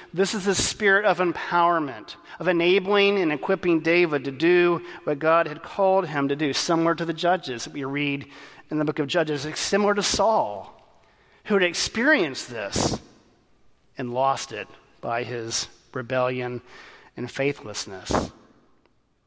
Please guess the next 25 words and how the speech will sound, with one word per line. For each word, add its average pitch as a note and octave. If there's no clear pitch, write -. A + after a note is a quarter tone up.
David F3+
did E3
not E3+
receive D#3
superhuman D#3+
strength C3+
like B2
Samson. D3+
In G#3
fact, G#3
he A3+
performs G#3
no G3+
miraculous F#3
powers D#3+
as D3+
far E3
as D#3+
we D3+
know D3+
from D3+
the C#3+
scriptures. D3+
Rather, F#3
he G#3